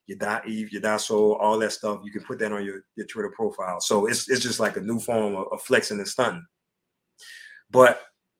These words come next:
my thing is, you can still be touched. You know, when it comes to your bank account, nobody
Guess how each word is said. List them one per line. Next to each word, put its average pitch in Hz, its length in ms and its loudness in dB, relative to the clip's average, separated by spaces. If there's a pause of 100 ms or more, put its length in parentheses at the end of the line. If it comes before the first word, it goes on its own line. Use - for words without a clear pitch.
(160)
my 151 180 6
thing 135 260 6
is, 113 480 2
you 160 140 -4
can 147 120 2
still 165 280 4
be 135 180 2
touched. - 480 0
You 160 120 2
know, 170 140 8
when 151 200 4
it 170 100 2
comes 170 220 6
to 147 80 -2
your 123 120 2
bank 139 260 4
account, 113 400 -2 (260)
nobody 143 600 6